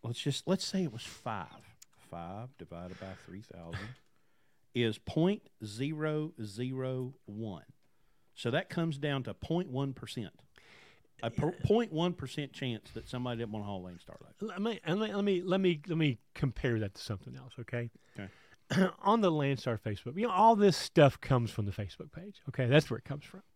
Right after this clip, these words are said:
Speaker 2: all right? Now, how many people do you think are active on the Landstar Facebook group?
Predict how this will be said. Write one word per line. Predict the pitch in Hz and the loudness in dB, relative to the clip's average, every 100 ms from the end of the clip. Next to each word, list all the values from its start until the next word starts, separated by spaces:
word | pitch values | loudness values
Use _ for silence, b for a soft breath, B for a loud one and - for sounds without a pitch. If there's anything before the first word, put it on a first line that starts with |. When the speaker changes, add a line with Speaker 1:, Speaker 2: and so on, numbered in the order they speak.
| _ - | _ 0
Speaker 2:
all | |
right? | 117 123 - b b b b b b b - | 2 2 -4 b b b b b b b 2
Now, | 175 135 - | 4 4 0
how | - - 262 | -6 0 2
many | 311 285 202 | 2 0 0
people | - 160 143 123 | 2 0 4 2
do | |
you | 120 | 2
think | 131 120 | 2 0
are | 110 - | -2 -4
active | - 120 - - 185 - - _ - | -2 0 -2 -10 -12 -16 -20 _ 0
on | 131 | 2
the | 117 | 2
Landstar | 110 110 - 101 90 | 2 0 -2 -8 -6
Facebook | 101 - - | -8 -8 -16
group? | 165 - | -16 -16